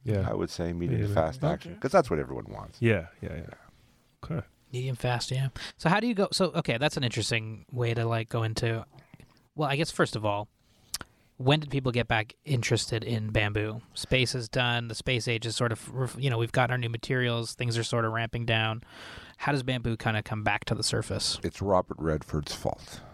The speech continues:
Speaker 1: <laughs> Oh.
Speaker 2: So
Speaker 3: For
Speaker 2: the
Speaker 3: real?
Speaker 2: movie came out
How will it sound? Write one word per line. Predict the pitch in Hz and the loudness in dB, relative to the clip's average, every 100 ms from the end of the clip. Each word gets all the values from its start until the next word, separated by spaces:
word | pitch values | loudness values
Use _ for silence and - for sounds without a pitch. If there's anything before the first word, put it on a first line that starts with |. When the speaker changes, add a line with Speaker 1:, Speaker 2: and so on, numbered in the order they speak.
| - | -4
Speaker 1:
<laughs> | 147 - 185 - 120 90 | 2 4 4 2 0 0
Oh. | 87 117 - - - | -2 -4 -2 0 2
Speaker 2:
So | - 185 131 110 | 0 0 4 6
Speaker 3:
For | 147 | 8
Speaker 2:
the | 156 | 6
Speaker 3:
real? | 175 | 6
Speaker 2:
movie | 113 113 110 | 6 4 0
came | - 101 92 | 0 0 4
out | 92 92 | 4 4